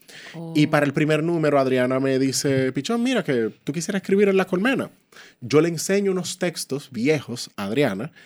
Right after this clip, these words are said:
Speaker 2: y Adriana me dice, "Mira, lo tuyo está chulo, puede mejorar". Yo tenía que mejorar todavía, tengo que mejorar muchísimas cosas, que si de redacción, de ortografía, cosas, pero Adriana me dice, "Aquí hay algo".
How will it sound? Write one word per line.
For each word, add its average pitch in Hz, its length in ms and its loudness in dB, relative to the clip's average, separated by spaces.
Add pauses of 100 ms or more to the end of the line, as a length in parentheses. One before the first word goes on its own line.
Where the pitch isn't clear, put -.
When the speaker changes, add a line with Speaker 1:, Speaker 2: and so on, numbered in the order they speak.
(300)
Speaker 2:
y 131 100 4
Adriana 123 320 4
me 127 100 2
dice, 123 320 2
"Mira, 127 320 4 (1000)
lo 135 200 2
tuyo 175 220 4
está 170 180 2
chulo, 92 400 -4
puede 160 300 8
mejorar". 180 580 4 (100)
Yo - 160 -4
tenía 123 200 -4
que - 80 -4
mejorar 123 300 0
todavía, 120 380 2
tengo 120 160 0
que 123 60 -4
mejorar 117 280 -2
muchísimas 113 400 -6
cosas, 120 340 -2 (240)
que 127 100 2
si 131 80 2
de 123 100 4
redacción, 123 500 2
de 113 60 2
ortografía, 113 500 2
cosas, 131 240 -2
pero 127 140 2
Adriana 143 240 0
me 151 80 -2
dice, 143 240 -4
"Aquí 135 220 -8
hay 139 120 -2
algo". - 360 -14